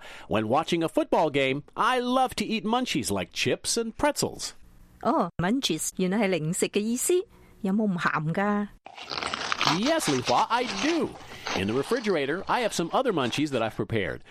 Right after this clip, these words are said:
Speaker 1: I also made a vegetable tray and some sour cream dip.
Speaker 2: 哇，你準備咗咁多嘢，睇超級杯原來咁重要㗎。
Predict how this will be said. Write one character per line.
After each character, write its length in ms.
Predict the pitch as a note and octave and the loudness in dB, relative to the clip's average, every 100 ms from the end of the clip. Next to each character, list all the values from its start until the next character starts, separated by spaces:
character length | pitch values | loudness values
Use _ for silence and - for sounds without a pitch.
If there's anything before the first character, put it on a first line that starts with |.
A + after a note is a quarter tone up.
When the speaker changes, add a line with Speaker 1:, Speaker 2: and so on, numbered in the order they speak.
| - - | -18 -4
Speaker 1:
I 140 | F#2 | 0
also 240 | D#3+ D#3+ G2 | 0 -2 -2
made 180 | G#2 | 0
a 40 | A#2+ | 2
vegetable 420 | F#3 B3 D#3 C3 | 0 0 -2 -2
tray 320 | - D#3 F#3+ | 0 2 2
and 200 | - F#3 | 0 0
some 180 | - B3 | 0 -2
sour 360 | - A3 A3 A#3 | 0 2 2 0
cream 380 | - F#3 F#3 D3+ | -2 0 0 0
dip. 280 | D3 - - - - - | -2 -4 -14 -16 -14 -2
Speaker 2:
哇， 320 | C4 E4+ E4 G3 - - | 0 2 2 0 -6 0
你 100 | C#4 | 2
準 160 | D4+ | 2
備 120 | F4 D4 | 2 2
咗 160 | D4 | 0
咁 320 | - B3 A#3+ | 2 2 2
多 160 | C4 D4 | 2 2
嘢， 220 | A3+ G#3+ - - - | 2 0 -4 -14 -2
睇 240 | G#3 B3+ | 0 0
超 180 | - D#4 | 0 2
級 180 | F4 - | 0 2
杯 220 | D#4+ D#4+ | 0 0
原 120 | G#3+ | 0
來 120 | G#3+ G3+ | 0 2
咁 320 | C4 C#4 C#4 | 2 2 2
重 200 | B3 A#3+ | 2 2
要 120 | C4 | 2
㗎。 160 | A#3 | 2